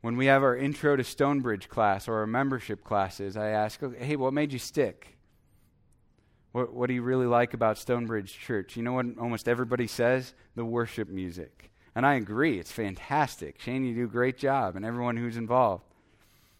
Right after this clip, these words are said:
It's awesome. But I asked people who are involved in leading worship in our church to describe the engagement of our people in worship. Here's what they said.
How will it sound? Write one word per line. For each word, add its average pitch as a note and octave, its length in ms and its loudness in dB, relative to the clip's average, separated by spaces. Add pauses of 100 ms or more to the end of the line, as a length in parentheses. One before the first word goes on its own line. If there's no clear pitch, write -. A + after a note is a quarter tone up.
(160)
It's A#2+ 120 -4
awesome. B2 680 4 (3000)
But C3+ 100 6
I C#3 120 10
asked F3+ 500 6
people A2+ 500 -4
who A#2+ 140 -6
are C3+ 100 2
involved A#2+ 400 4
in A2+ 120 -4
leading G#2+ 240 -4
worship A2 100 -6 (300)
in G#2+ 80 -4
our G#2 100 -2
church A2 360 -4
to B2 140 -6
describe C3+ 1000 6
the C3 160 -2
engagement A2+ 800 -2
of G#2+ 180 -4
our G2+ 120 2
people G#2 420 -6
in F#2+ 160 -6
worship. F#2 380 -10 (1500)
Here's B2 240 -4
what A#2 160 -2
they G2+ 160 -2
said. E2 320 -8